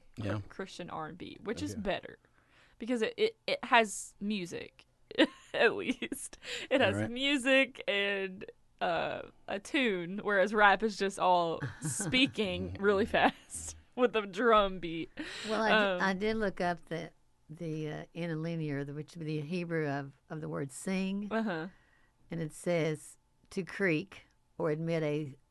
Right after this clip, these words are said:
Speaker 3: stridulous sound, uh, to shout,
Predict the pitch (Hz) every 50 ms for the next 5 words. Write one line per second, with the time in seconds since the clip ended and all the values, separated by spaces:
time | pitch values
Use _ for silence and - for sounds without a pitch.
0 | _ _ - - - - - 175 180 180 185 202 202 208 214 214 202 - - -
1 | - - - - - - - 202 196 196 208 208 208 208 202 - - - _ _
2 | _ _ _ _ _ _ _ _ _ _ _ _ _ _ - 156 156 147 151 143
3 | - - 160 - - - 175 151 147 151 170 190 - -